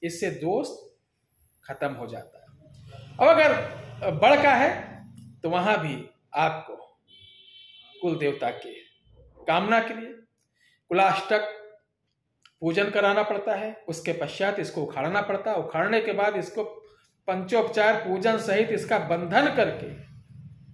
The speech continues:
दोष बंधन होता है, दोष बंधन करके, कीलन करके इसको किसी बड़ के यानी बरगद के ही वृक्ष के नीचे दबा दिया जाता है, उसके ऊपर पांच कील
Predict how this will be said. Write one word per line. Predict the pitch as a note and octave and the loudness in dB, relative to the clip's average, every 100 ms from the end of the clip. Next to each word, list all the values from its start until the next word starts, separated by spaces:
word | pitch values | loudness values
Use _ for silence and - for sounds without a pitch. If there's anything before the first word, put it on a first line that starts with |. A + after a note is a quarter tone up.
| _ - | _ 2
दोष | A#3 D4 - | 6 6 4
बंधन | G#3+ G#3 G#3+ | 2 2 0
होता | G3+ C4 | 0 0
है, | G#3+ | 0
दोष | F3 D4 C4 | 4 4 4
बंधन | A#3+ F#3+ E3 | 0 -2 -4
करके, | E3 E3 F3 | -6 -6 -6
कीलन | B3+ E4 D#4 | 0 2 2
करके | G3 D#3+ D3 - - _ _ _ _ - | 0 -4 -6 -14 -16 _ _ _ _ -2
इसको | E3+ E3+ D3+ | -2 0 -4
किसी | - C3+ - B3 - _ _ _ _ _ - - F3 | -4 -8 -8 -10 -12 _ _ _ _ _ -20 -4 4
बड़ | B3 | 4
के | B3 D#3+ | 4 2
यानी | C#3+ E3+ G3 D#3 | 0 0 -2 -2
बरगद | F3+ A#3 D#4 D4+ | 0 2 2 2
के | C#4 | 0
ही | G#3 | 0
वृक्ष | D#3+ F3 F3 | 0 -2 -4
के | F3 | -6
नीचे | D#3 D#3 A#3+ | -6 -6 -6
दबा | D3+ C3 D3+ F3+ | -4 0 2 2
दिया | G3+ G#3 | 2 0
जाता | G#3 G3 - D#3+ | 0 -2 -2 -4
है, | - - - _ _ _ C3 | -6 -14 -18 _ _ _ -16
उसके | C3 D3+ | -12 -10
ऊपर | C#3 C#3 B2 - | -8 -10 -12 -12
पांच | C#3 F#3 A#3 B3 B3 - - | -4 0 2 2 0 -6 -10
कील | A3 C4 D#4 | -2 0 0